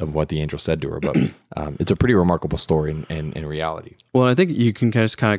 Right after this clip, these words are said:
Speaker 2: contrast the church fathers. So let's take James and Jude, who are Jesus' brothers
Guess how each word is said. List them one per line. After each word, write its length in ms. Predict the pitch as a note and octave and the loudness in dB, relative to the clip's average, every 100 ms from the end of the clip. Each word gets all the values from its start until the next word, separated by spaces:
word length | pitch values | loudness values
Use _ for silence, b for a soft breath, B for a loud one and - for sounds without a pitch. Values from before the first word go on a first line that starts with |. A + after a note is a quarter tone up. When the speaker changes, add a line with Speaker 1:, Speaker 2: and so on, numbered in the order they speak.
| - | -2
Speaker 2:
contrast 580 | - G#2 G2 G2+ G2 - | -2 0 2 0 0 -2
the 80 | G2 | -4
church 280 | - G2+ - | -2 -2 0
fathers. 300 | G2+ F#2 - | 2 2 2
So 120 | A2 | 2
let's 320 | A2 - - _ - | 2 2 -4 _ 0
take 200 | B2 G#2+ | 0 2
James 300 | B2 C3 C3 | 2 4 4
and 120 | A#2 | 4
Jude, 300 | G#2 G#2 F#2+ | 4 2 2
who 100 | G#2 | 0
are 80 | G2+ | 0
Jesus' 460 | F#2+ G#2 F#2+ F#2+ - | 0 -2 -2 -4 0
brothers 500 | F#2+ F2+ F#2 G#2 | 2 2 0 -4